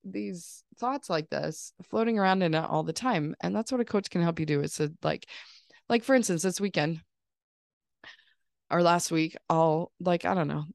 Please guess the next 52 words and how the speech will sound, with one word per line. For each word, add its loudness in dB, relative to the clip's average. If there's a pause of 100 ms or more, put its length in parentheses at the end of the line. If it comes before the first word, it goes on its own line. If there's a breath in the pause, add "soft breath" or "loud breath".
(140)
for -2
the -2
past 0
week, -4
I've 2
been, 0 (120)
I've 0
been 0
having 2
this -4
thought. -8
"I 2
am 2
so 2
over 0
it." -8 (100)
<laughs> 0 (960 loud breath)
And 4
then 6
I'm 6
like, 4
"What 4
is 4
it?" 0
I'm 0
like, -2
"Oh, 4 (200)
I'm 0
over -2
bedtime. 4
I'm 4
over 2
wake 0
up 0
time. 2
I'm 2
over 0
meal 4
times. 2
I'm 2 (120)
over 4
it." 4 (360 loud breath)
I've 0
<laughs> 6
even 2
said, 2
like, 2 (320 loud breath)
"I'm 8
over 6
this 4
day 6
job." 4